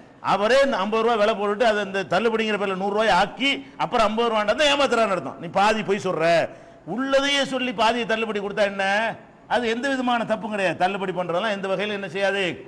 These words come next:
மோசடியில வராது. அப்ப இந்த வட்டி அடிப்படை நம்ம விளங்கிக்கிட்டோம். அது மூணு அடிப்படை சொல்லியிருக்கோம். ஒண்ணு, பிறர் பொருள் நமக்கு ஹராம். ரெண்டாவது வந்து, யாரையாவது ஏமாத்தி நமக்கு வறுமையானால் அது ஹராம்.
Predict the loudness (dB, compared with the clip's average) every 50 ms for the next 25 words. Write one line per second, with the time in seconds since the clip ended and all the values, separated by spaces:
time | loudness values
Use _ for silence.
0 | -20 -20 -18 -12 -8 -4 -4 -4 -4 -4 -4 -2 0 2 2 4 2 2 0 -2
1 | -10 -18 -18 -20 -18 -6 -4 -4 -2 -2 0 0 2 0 0 0 0 0 0 2
2 | 2 2 0 0 0 0 0 2 2 0 0 -2 -2 -2 -4 -6 -6 -12 -4 -2
3 | -2 -2 -2 -2 -2 0 0 0 0 0 0 -2 -2 0 -2 -2 -2 -2 -2 -2
4 | -2 -4 -6 -4 -2 -2 0 0 -2 -2 -4 -4 -4 -4 -4 0 0 2 2 2
5 | 2 0 -4 -12 -18 -20 -20 -20 -20 -20 -20 -20 -20 -20 -20 -20 -20 -20 -20 -14
6 | -10 -6 0 2 4 4 4 2 0 -2 -2 -2 -2 -2 -4 -6 -10 -18 -20 -20
7 | -20 -16 -6 0 2 2 4 4 2 2 0 0 0 0 2 2 2 2 2 0
8 | 0 0 -2 -2 0 0 -2 0 2 2 2 2 2 0 0 0 0 2 2 0
9 | 0 0 -4 -12 -6 -4 -4 0 2 2 2 4 2 0 0